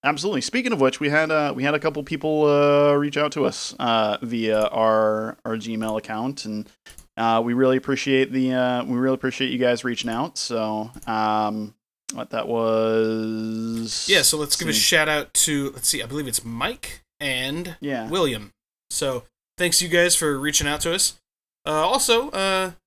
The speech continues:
Speaker 2: little teaser, may have something in the works down the road for something cool. That'd be neat. I'm gonna be super, super vague
Speaker 1: I was
Speaker 2: about
Speaker 1: gonna
Speaker 2: it.
Speaker 1: say, wow, really vague about it.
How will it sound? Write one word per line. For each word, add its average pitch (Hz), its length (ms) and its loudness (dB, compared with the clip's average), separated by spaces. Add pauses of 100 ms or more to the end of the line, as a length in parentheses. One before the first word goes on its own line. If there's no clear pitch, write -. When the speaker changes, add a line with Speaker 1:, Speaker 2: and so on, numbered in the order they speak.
(680)
Speaker 2:
little 190 120 -14
teaser, 156 400 -6 (240)
may 147 260 -4
have 151 180 -4
something 139 320 -4
in 131 100 -10
the 127 100 -8
works 135 240 -6
down 131 160 -4
the 127 80 -8
road 135 200 -6
for 127 120 -10
something 117 300 -8
cool. 120 260 -10 (120)
That'd 117 140 -10
be 113 80 -10
neat. 110 280 -10 (140)
I'm 113 200 -8 (340)
gonna 135 140 -6
be 120 120 -10
super, 139 560 -6
super 127 540 -6
vague 135 240 -4
Speaker 1:
I 139 40 -6
was 143 100 4
Speaker 2:
about 147 80 0
Speaker 1:
gonna 147 140 2
Speaker 2:
it. - 40 2
Speaker 1:
say, 139 140 6
wow, 123 760 4
really 151 720 8
vague 139 260 8
about 113 300 2
it. - 80 -2